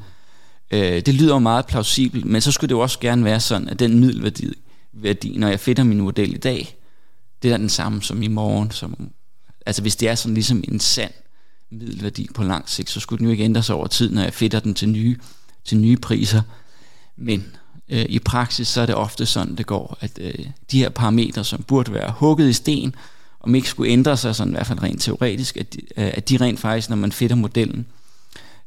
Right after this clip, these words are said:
øh, hvad skal man sige, over tid, så ændrer de sig. Og det, det viser jo så sådan set, at selvom de her modeller er meget mere fleksible end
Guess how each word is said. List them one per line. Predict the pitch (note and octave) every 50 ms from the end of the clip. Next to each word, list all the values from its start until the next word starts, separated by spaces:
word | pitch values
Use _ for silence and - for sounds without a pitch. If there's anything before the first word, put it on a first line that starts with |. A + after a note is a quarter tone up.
| - - -
øh, | F#2+ F#2+ E2 - -
hvad | D#2+ G2
skal | F#2+ - - -
man |
sige, | - - - D#2+ E2 -
over | G2+ F#2+ - -
tid, | - - - D#3 - - - - - - - - - - - - - - - - - - - - -
så | - C3 C3
ændrer | C3 A#2+ A#2+ C3
de | B2 A#2+ A2
sig. | G2 - E2 F#2+ - - - -
Og | - G#2 -
det, | C3 B2+ - C#3
det | C3 A#2
viser | C3+ C#3 A#2+ A#2+ B2+
jo | A#2
så | G#2 B2+ A#2+ A2+ A#2 - - -
sådan | G2 A2 B2 A#2 A2+
set, | - A#2 A2 G2+ -
at | - - A#2
selvom | - C#3 B2+ A#2+ A#2+ A#2
de | - A#2+ A2+
her | A#2+ A2 E2 F#2+ - - - - - - - -
modeller | - A#2 A#2 G2 A2 G#2+ - A#2+
er | G#2 - - - - - - - -
meget | - D#2+ D2 G#2 C#3 D3 C3+
mere | A#2 G2 - A#2 -
fleksible | - - - A2 - - - A#2 A2 - - G#2+ - - -
end | F2+